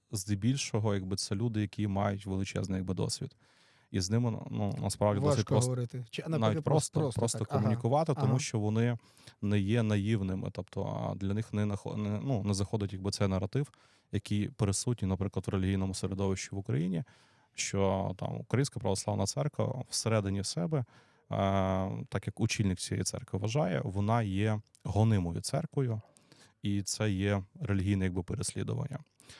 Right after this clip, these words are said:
Speaker 1: За кордоном це набагато, якби, легше в західній, якби, культурі, тому що вони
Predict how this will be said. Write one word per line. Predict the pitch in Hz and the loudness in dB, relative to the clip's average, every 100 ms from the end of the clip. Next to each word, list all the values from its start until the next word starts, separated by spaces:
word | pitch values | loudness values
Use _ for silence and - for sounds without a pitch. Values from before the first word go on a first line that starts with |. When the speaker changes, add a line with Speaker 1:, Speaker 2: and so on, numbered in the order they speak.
| - | -10
Speaker 1:
За | - 98 | -4 -2
кордоном | - 107 135 143 | 0 2 2 2
це | 127 117 | 0 -4
набагато, | 113 104 110 107 | -2 2 0 0
якби, | 101 104 | -2 0
легше | 147 180 - 131 - | -2 -2 -4 -4 -6
в | 117 | -2
західній, | 107 104 95 98 | 0 0 -2 -2
якби, | 92 98 | -4 -4
культурі, | 101 - 101 | -4 -2 -2
тому | 98 98 120 | -2 0 0
що | - 104 | 0 -2
вони | 95 101 107 | 0 2 2